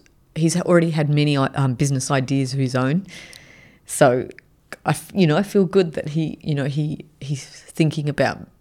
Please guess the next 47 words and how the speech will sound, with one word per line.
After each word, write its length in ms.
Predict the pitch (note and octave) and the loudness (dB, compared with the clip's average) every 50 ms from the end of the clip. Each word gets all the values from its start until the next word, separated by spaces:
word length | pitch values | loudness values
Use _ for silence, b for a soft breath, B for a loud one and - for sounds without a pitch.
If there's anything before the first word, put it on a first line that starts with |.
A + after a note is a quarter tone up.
| - - | -2 2
business 400 | F3 D#3+ - D#3+ D#3 D#3 D3+ - | 2 2 2 2 -2 -2 -2 -4
and 100 | C3+ A#2 | -6 -6
it 60 | - | -6
gives 220 | D#3 D#3 C#3+ - - | -4 -4 -4 -4 -4
him 100 | D3+ D3 | -6 -4
lots 240 | C3+ - - - | -4 -6 -6 -8
of 60 | - C#3 | -8 -8
different 280 | D3 B2+ - C3 B2 | -6 -6 -6 -6 -6
ideas. 480 | B2+ C3 B2+ - F3 E3+ D#3+ D#3 D3+ C3 | -6 -6 -6 -2 -2 0 0 0 -2 -4
He 80 | D3 | -6
creates 480 | C3+ - - - D3+ C#3+ C#3+ C3+ - - | -8 -6 -2 0 0 2 0 0 -2 -6
all 180 | - E3 D#3 D3+ | -4 -4 -4 -4
sorts 260 | - - B2+ - - | -4 -8 -10 -8 -8
of 60 | C3+ | -8
different 300 | - D3 - - - - | -8 -8 -8 -10 -12 -10
projects 560 | - - F#3+ G3 F#3 E3 F3+ E3 E3 - - | -6 -4 -2 -2 0 -2 -2 -4 -6 -8 -6
in 160 | E3 D#3 C#3+ | -6 -4 -4
the, 220 | C3+ C3 C3+ C3+ - B B B B B B B B B B B B | -2 -4 -4 -4 -6 B B B B B B B B B B B B
in 120 | C#3+ D3+ | -2 -2
the 80 | C#3+ - | -2 -2
kitchen 340 | - - F3 E3 - D#3 D3 | -4 -4 -6 -4 -4 -6 -6
at 160 | - - - | -6 -4 0
Bites. 500 | - D#3 D3+ C#3+ - - - - - - _ b b b b b b b b b b | 0 0 0 0 -4 -8 -12 -16 -16 -16 _ b b b b b b b b b b
Um, 400 | - C#3+ C3+ B2+ B2+ C3 - - - _ _ _ _ _ _ - | -4 -2 -2 -2 -2 -6 -10 -14 -18 _ _ _ _ _ _ 0
you 140 | D#3 E3+ | 2 4
know, 80 | E3+ E3 | 4 6
he's 180 | E3 E3 D#3 E3+ | 4 4 2 2
always 220 | E3+ E3+ E3+ E3+ | 4 2 2 2
talking 400 | - - F3+ G3+ G3 - G#3 F3+ | 0 0 2 2 2 2 0 -2
to 100 | E3 D#3 | -2 -2
his 160 | D#3 D3 - | -2 -4 -4
friends 320 | - - E3+ F3 F3 E3 D#3 | -2 0 2 2 2 2 0
about 300 | C3+ C#3 C#3 C3 C3 B2+ | 0 0 0 0 0 0
it 80 | A#2+ | -2
and 80 | B2+ C3+ | 0 -2
the 60 | C3 | -2
things 300 | - - D#3+ D3+ D3 B2+ | -2 -2 -2 -2 -2 -2
he's 160 | C#3+ C#3 B2+ | -2 -4 -6
doing 400 | - - D3 C#3+ C#3 C#3 C3+ C3 | -4 -2 0 0 2 0 0 0
and 220 | B2+ C3 B2 B2 - | -2 -4 -4 -6 -2
tells 300 | - E3+ D#3+ D#3 D#3 D3+ | 0 2 2 4 4 4
everyone 400 | D#3 D#3 D#3 D3 C#3+ C#3 C3+ C3 | 2 2 2 0 0 -2 -4 -4
proudly 420 | - - C#3+ C#3 C#3+ C#3 C#3 C3 | -2 -2 -2 -2 -2 -2 -2 -2
that 220 | B2 B2+ A#2 - | 0 -2 -2 -2
he's 220 | C#3 D3 C#3+ C3 - | -2 -2 -4 -4 -6
the 80 | - | -6
boss 440 | - D3 C3+ - - - - - - | 0 0 0 0 0 -4 -10 -12 -12